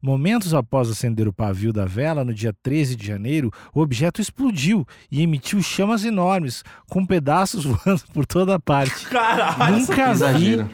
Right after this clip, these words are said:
Speaker 1: nada assim." E, eu acho que essa, essa, essa empresa dessa mina é falcatrua pra caralho, mas eu acho que essa mina tá mentindo.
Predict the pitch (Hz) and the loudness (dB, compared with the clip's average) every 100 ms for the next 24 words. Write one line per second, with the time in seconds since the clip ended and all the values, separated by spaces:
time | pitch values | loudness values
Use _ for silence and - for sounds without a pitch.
0 | - 147 160 165 185 175 190 - - 160 | -6 0 2 4 2 2 0 -2 -4 -4
1 | - - 127 117 98 - _ 175 - 180 | -4 -6 -6 -6 -6 -14 _ -12 -6 0
2 | 202 247 247 196 202 - 165 123 - - | 2 4 2 2 0 0 -2 -2 -4 -2
3 | 156 160 - 156 131 123 117 117 113 117 | 0 0 0 0 2 0 -2 -4 -8 -10
4 | 127 156 135 156 - 185 - 170 190 175 | -6 -2 -2 -2 -2 -2 0 0 2 -2
5 | 143 156 131 143 160 151 - 135 135 - | -2 -4 -2 -2 0 -2 -2 -4 -4 -2
6 | 135 131 123 113 113 127 160 _ 147 156 | -4 -4 -6 -8 -6 -6 -8 _ 0 0
7 | 147 160 156 170 190 160 170 147 165 185 | 2 2 2 2 -2 -2 0 0 0 2
8 | 175 156 147 165 156 143 - | 2 0 0 0 -2 -4 -8